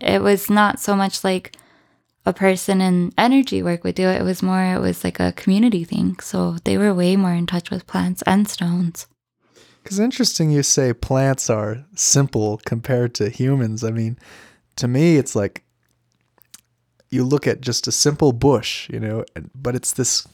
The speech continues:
Speaker 2: complicated fractal-like structure. And how do you know if that bush is safe to eat, you know? <sighs> It seems quite complicated to me.
Speaker 1: See, and I mean, to me,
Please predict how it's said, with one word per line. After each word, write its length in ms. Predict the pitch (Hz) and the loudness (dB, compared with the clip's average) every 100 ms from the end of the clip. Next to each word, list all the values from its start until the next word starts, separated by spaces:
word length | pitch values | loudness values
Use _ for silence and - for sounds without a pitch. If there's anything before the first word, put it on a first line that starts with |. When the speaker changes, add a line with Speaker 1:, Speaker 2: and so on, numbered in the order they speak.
| - | -10
Speaker 2:
complicated 1000 | - 165 185 165 - 143 131 120 113 - - - - _ | -4 0 0 -2 -6 -2 0 0 -6 -12 -20 -20 -20 _
fractal-like 960 | - - 147 160 - 147 127 120 113 | -20 0 2 2 0 0 0 -2 -2
structure. 600 | - - 131 131 - 131 | -2 0 0 0 0 0
And 200 | 113 110 - _ _ _ _ _ _ | 0 -2 -8 _ _ _ _ _ _
how 240 | - - 156 | -6 -2 0
do 80 | |
you 100 | 180 | 2
know 220 | 190 185 180 | 4 6 6
if 160 | 175 | 4
that 260 | 160 160 147 | 2 2 2
bush 300 | 156 160 - | 2 2 2
is 100 | 151 | 0
safe 380 | - 151 151 - | 2 2 2 -2
to 180 | 160 | -2
eat, 420 | 165 190 151 - - | 2 2 2 0 -4
you 100 | 113 | -8
know? 260 | 113 123 - - _ _ _ _ - _ _ _ _ _ _ - | -4 -6 -8 -18 _ _ _ _ -20 _ _ _ _ _ _ -20
<sighs> 60 | - - - - | -20 -18 -18 -14
It 120 | - | -10
seems 340 | - - 202 165 | -2 2 2 2
quite 260 | - 120 | 0 0
complicated 640 | - 135 143 127 - 110 117 | 2 0 0 -2 -6 -6 -6
to 120 | - | -8
me. 260 | 113 113 117 - _ _ _ _ _ _ _ _ _ _ _ _ _ _ _ | -8 -8 -12 -16 _ _ _ _ _ _ _ _ _ _ _ _ _ _ _
Speaker 1:
See, 380 | - - 240 240 | -20 -2 2 4
and 320 | 233 220 208 | 4 2 0
I 120 | - 214 | 0 2
mean, 180 | 214 208 | 0 -2
to 200 | - 214 | -2 0
me, 580 | 220 240 220 208 202 | 2 4 4 2 -2